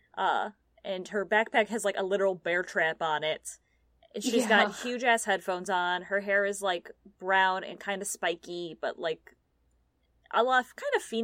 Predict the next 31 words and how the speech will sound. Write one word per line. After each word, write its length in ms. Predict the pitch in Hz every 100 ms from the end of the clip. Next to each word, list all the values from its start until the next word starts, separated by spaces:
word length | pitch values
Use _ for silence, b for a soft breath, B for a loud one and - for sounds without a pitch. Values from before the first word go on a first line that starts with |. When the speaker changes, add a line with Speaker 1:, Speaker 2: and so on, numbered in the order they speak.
| 240
Speaker 1:
phoenixy, 300 | - 254 233
but 200 | 202 -
just, 240 | 190 185
like, 200 | 175 160 - - _ _ _ _ _ _ -
more 240 | 202 185
feminine, 540 | 185 190 175 190 196 196
I 80 |
guess, 320 | 190 202 196 -
than 240 | 170 165
down. 460 | 160 160 175 175 202 b b b b b b _ -
Speaker 2:
I 80 | 262
don't 100 | 311
know 120 | 277
if 80 | 247
it's 120 | 240
more 140 | 226
feminine 380 | 208 220 208 196
so 120 | 196
much 200 | 190 185
as 100 | 185
it's, 220 | 180 170 -
like, 280 | 165 -
Phoenix's 500 | - 240 247 - 202
goes 260 | 180 185 185
back 260 | 202 208 214
and 140 | 208
hers 220 | 208 202
goes 200 | 190 170
down. 300 | 165 143 190 -
<laughs> 60 | - _ _ _ _ _ B _
Speaker 1:
Uh, 480 | 196 190 185 180